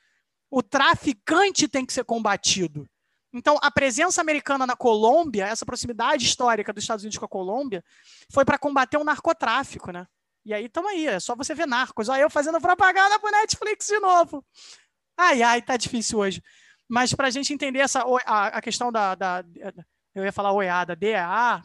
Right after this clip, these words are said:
americana, né, do combate às drogas, junto com a Polícia Federal colombiana, contra os cartéis de Medellín, os cartéis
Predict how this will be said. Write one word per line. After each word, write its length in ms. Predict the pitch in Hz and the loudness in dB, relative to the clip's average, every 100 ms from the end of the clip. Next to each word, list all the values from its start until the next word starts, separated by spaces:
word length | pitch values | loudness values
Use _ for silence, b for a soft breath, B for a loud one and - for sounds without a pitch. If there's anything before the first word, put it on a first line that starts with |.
| - | -10
americana, 720 | 196 196 175 - 240 254 190 | -12 -10 -10 -6 -4 -4 -6
né, 80 | 185 | -10
do 80 | 180 | -10
combate 320 | 190 190 185 | -6 -6 -8
às 80 | 165 | -6
drogas, 440 | 202 254 214 185 - b b | -2 -2 -2 -6 -12 b b
junto 240 | 208 233 | -6 -6
com 80 | - | -6
a 40 | 214 | -8
Polícia 280 | 214 208 | -8 -10
Federal 320 | 214 202 196 196 | -10 -8 -6 -6
colombiana, 720 | 190 175 170 220 254 202 180 B B B B _ | -8 -10 -6 -4 -4 -6 -12 B B B B _
contra 260 | - 233 233 | -6 -4 -4
os 60 | |
cartéis 420 | - - - 220 180 | -4 -4 -2 -2 -2
de 240 | 190 196 | -6 -8
Medellín, 720 | 190 202 180 170 247 277 214 185 | -10 -10 -10 -6 -4 -4 -6 -10
os 120 | 175 | -10
cartéis 540 | 196 - 214 226 202 | -10 -8 -6 -4 -6